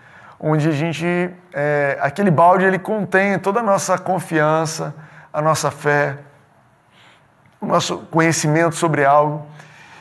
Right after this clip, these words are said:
Então, quando você lê a Bíblia, quando você conversa com alguém, quando você ouve uma palavra, uma mensagem,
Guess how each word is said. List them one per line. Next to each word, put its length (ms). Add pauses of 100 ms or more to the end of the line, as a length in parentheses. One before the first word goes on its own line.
(140)
Então, 300
quando 260
você 400
lê 320
a 80
Bíblia, 400
quando 160
você 180
conversa 460
com 80
alguém, 320
quando 220
você 440
ouve 280
uma 160
palavra, 500
uma 80
mensagem, 680